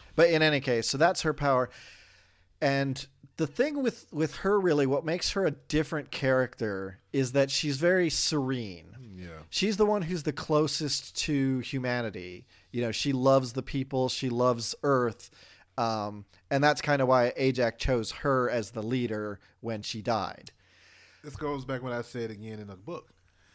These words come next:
Speaker 2: How she, she, she like, she likes to, I think in the book, she's like a party goer. She's a planner, and she's like, she's a socialite.
Speaker 1: Mm-hmm.
Speaker 2: You know, and like you said, she likes the people of Earth. She's been amongst them so many centuries.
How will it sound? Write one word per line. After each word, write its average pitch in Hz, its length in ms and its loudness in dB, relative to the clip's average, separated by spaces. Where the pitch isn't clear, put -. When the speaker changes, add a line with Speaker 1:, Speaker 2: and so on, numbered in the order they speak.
Speaker 2:
How 123 200 -4
she, 117 160 -12
she, 120 220 -12
she 135 140 -10
like, 131 400 -2
she - 200 -10
likes 127 220 0
to, - 180 -12
I 131 80 -8
think 147 280 -6
in 123 320 -8
the 113 80 -8
book, 147 260 0
she's 127 260 -6
like 113 200 -2
a 107 80 -6
party 107 360 -4
goer. 101 380 -6
She's 104 220 -14
a 101 60 -10
planner, 104 580 -14
and 92 180 -16
she's - 160 -10
like, 135 220 0
she's 143 200 -6
a 131 40 -2
socialite. 110 640 -4
Speaker 1:
Mm-hmm. 123 380 -8
Speaker 2:
You 113 140 -6
know, 113 140 -4
and 110 100 -8
like 113 160 -6
you 120 80 -6
said, 123 320 2
she - 160 -8
likes 113 320 -2
the 110 180 -8
people 110 400 -6
of 107 80 -8
Earth. 143 260 -6
She's 120 200 -12
been 117 200 -6
amongst 131 320 -10
them 107 140 -12
so 113 200 -14
many 113 200 -10
centuries. 139 560 -14